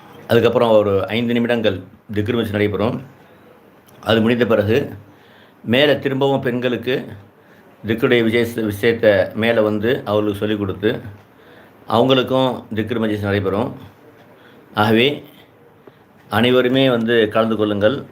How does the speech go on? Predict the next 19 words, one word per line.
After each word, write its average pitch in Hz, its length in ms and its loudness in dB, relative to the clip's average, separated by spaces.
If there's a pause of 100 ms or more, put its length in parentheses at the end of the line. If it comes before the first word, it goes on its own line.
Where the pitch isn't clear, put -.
(200)
ரம்லானுக்கு 120 560 0 (120)
பின்னாடி 113 260 0
இப்போ 107 200 -2
தான் 107 280 2
இப்போ 95 240 0
ஆரம்பிக்கிறோம். 98 380 0
ரம்லானில் 110 500 2
அவங்கவங்க 107 360 -2
வீட்டில் 107 260 -4
செஞ்சுக்கிட்டு 104 280 -6
இருந்தீங்க. 95 460 -4 (1120)
ஆ, 101 100 2
இப்போ 101 160 4
ரம்லான் 113 280 4
முடிஞ்சதுனால 110 520 0
திரும்ப 110 260 -2
நம்ம 95 460 -4 (220)
தொடர்ந்து 101 440 0
தொடங்கியிருக்கின்றோம். 101 800 0